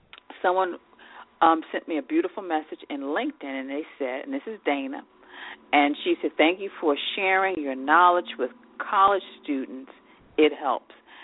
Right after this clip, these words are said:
And that was her, um, feedback from the presentation I did for Pierce College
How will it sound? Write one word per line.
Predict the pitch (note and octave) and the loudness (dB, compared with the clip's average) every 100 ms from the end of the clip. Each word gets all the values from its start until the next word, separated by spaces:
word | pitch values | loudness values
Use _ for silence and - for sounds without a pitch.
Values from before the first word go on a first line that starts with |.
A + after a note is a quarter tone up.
| - _ | -20 _
And | D3+ C#3+ | -6 0
that | D3 D#3 C3 | 2 2 0
was | D#3 C#3 - - | -8 -8 -10 -2
her, | D#3 C#3+ - - | 0 0 -4 -6
um, | C#3 - - | -6 -8 -12
feedback | F#3+ F#3+ - C3+ C3+ - | -10 -6 0 0 0 -4
from | C3+ C3+ | -4 -4
the | |
presentation | - D3+ C#3+ - C3 C3 C3 | -4 -4 -4 -4 -6 -4 -8
I | A#2+ | -6
did | C#3 C3+ - - - - - | -4 -4 -6 -18 -20 -20 -12
for | - | -10
Pierce | - F3 D#3+ - - | 0 2 2 0 2
College | D3 C#3 | 4 4